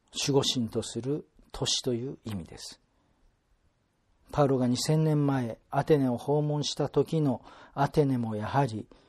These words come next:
ローマ帝国の支配下にありました。したがって昔のアテネがスパルタと共にギリシャの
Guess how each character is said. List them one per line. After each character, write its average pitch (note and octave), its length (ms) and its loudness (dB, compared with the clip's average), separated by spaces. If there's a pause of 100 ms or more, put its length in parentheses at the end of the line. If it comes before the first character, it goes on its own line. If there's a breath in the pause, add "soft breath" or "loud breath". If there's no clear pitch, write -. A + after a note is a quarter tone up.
(300 soft breath)
ロ C#3+ 180 8
ー D3 40 4
マ D3 140 2
帝 D#3+ 280 2
国 C3 320 -2
の D3+ 300 0
支 - 220 -2
配 A#2+ 220 -4
下 - 180 -6
に D3 140 0
あ A2+ 60 -2
り G#2 100 -8
ま F#2 100 -8
し - 140 -4
た。 - 200 -14 (1800)
し - 120 -4
た D#3 80 8
が C#3 80 6
っ - 40 0
て - 120 -2
昔 E3 400 4
の E3 320 0
ア D3 60 2
テ D3+ 160 0
ネ B2 160 0
が G2+ 220 -4 (380 soft breath)
ス - 180 -6
パ D3+ 120 2
ル C3 100 -4
タ C#3 140 0
と C3+ 160 -2
共 C#3+ 340 0
に D3+ 220 2 (220)
ギ B2+ 140 -2
リ D3 100 2
シ - 120 -2
ャ B2+ 60 0
の C#3+ 280 2